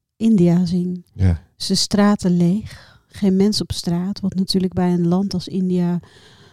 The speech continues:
Speaker 1: ja, normaal gesproken, dat is zo ongewoon. Want het
Speaker 2: Ja.
Speaker 1: krioelt daar normaal van de mensen en de bedrijvigheid en de kleuren op straat. En dit was echt een heel grijs-grauw beeld van,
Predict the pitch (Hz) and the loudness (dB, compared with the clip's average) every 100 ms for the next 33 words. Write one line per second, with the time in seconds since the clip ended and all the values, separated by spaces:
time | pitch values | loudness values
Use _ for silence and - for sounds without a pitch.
0 | _ - _ _ _ - 190 156 208 196 | _ -20 _ _ _ -18 -12 -6 -2 0
1 | 190 - - 190 190 202 - 202 196 202 | 0 -2 -2 0 0 -2 -2 0 0 0
2 | 254 254 - 214 214 220 254 202 185 196 | 4 4 4 2 0 0 2 2 2 0
3 | 202 - - 226 220 277 330 208 190 175 | -2 -4 0 4 4 2 0 0 -2 -2
4 | 175 170 185 185 180 175 175 - 180 170 | -2 -2 -4 -2 0 -2 -2 -6 -8 -8
5 | 180 185 175 170 180 185 202 185 - 175 | -6 -6 -4 -2 0 2 0 -2 -4 -2
6 | 170 170 175 - 185 - 214 202 196 190 | 0 -2 -4 -6 -6 -2 4 6 8 6
7 | 185 170 - - 175 175 175 185 - 190 | 4 0 -4 -6 -6 -6 -8 -8 -8 -8
8 | - - - - - 233 254 277 285 - | -10 -20 -20 -12 -4 0 2 0 -2 2
9 | 220 233 277 277 - 214 247 285 - - | 4 6 6 4 2 0 2 2 0 0
10 | 214 214 185 196 240 190 - 185 180 180 | 2 4 4 2 2 2 0 0 2 0